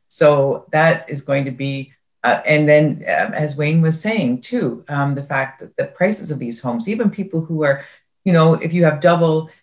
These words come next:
income earners who are making minimum wage or just above that, they're in no position to buy a, a home, you know, at their, their,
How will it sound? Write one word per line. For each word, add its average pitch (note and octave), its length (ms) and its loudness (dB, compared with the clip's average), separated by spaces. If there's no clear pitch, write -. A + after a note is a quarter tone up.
income F3 640 2
earners C#3 460 2
who D#3+ 140 0
are D3+ 120 6
making D#3+ 640 0
minimum D#3 460 0
wage D#3 420 0
or C#3 80 -4
just D#3 340 -4
above E3 360 0
that, G#2+ 360 -2
they're G#3 180 0
in D#3+ 200 2
no D3+ 160 2
position C3+ 640 -6
to C3 80 -12
buy B2+ 260 -2
a, B2 160 -4
a B2+ 100 -2
home, B2+ 540 -4
you D#3 100 -6
know, C#3 160 -2
at C3+ 180 -4
their, C#3 240 0
their, D#3+ 340 0